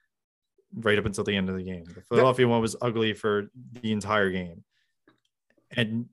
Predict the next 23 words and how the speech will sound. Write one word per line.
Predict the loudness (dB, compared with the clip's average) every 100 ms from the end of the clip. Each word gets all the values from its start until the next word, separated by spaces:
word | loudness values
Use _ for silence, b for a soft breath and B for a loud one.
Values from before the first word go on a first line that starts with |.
| _
one | -10 2 4 4
could | 0
say | 2 4 6 4 2
Trey | -2 -2 2
Lance | 2 0 -4
was | -6
in | -6
the | -4
game, | -2 0 -2 -4 -8
it'd | -4
be | 0
way | 2 2
different. | 2 -2 -6 -14 _ _ _ _ _ _ _ _ -2
But | 2 2 -2 -10 _ -2
to | 0
them | 2 4 4 2 -6 -12 _ _ _
and | -8 -6
the |
G | -6 -2 0
M | 2 2
and |
the | 2
owner, | 2 2 2 0 -4